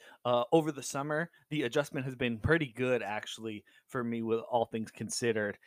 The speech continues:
And I've started to get real comfortable with, uh, how the world is gonna operate, right? We can still go do things, put the quotes around that, uh, but you put on your mask, you wash your hands, you sanitize,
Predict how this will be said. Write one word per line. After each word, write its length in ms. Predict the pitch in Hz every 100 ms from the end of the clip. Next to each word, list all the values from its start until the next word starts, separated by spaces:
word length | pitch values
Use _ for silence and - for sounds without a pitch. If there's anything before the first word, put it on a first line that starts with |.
| -
And 100 | 131
I've 80 | 120
started 240 | - 131 120
to 80 |
get 120 | 113 - 139
real 160 | 135 151
comfortable 640 | - 160 151 127 127 120 113 - _ -
with, 160 | 123 123 _ _ _ _
uh, 160 | - 104
how 200 | 101 120
the 100 | 113
world 320 | 110 107 117
is 120 | 113
gonna 200 | 113 113 101
operate, 420 | 147 - 85 - _ _ -
right? 240 | 127 113
We 120 | 117
can 120 | 120
still 480 | 107 - 143 143 139 - - -
go 320 | - 156 156 135 -
do 260 | 160 185 180
things, 540 | - 117 120 160 - - -
put 140 | -
the 40 |
quotes 320 | - 131 117 120
around 300 | 117 113 113
that, 240 | 110 120 - - -
uh, 180 | 113 107
but 220 | 117 110 -
you 80 | 107
put 140 | 117
on 120 | 107 104
your 100 | 110
mask, 340 | 175 170 -
you 80 | 95
wash 200 | 101 -
your 80 | 113
hands, 280 | 151 151
you 40 | 151
sanitize, 600 | - 135 135 151 131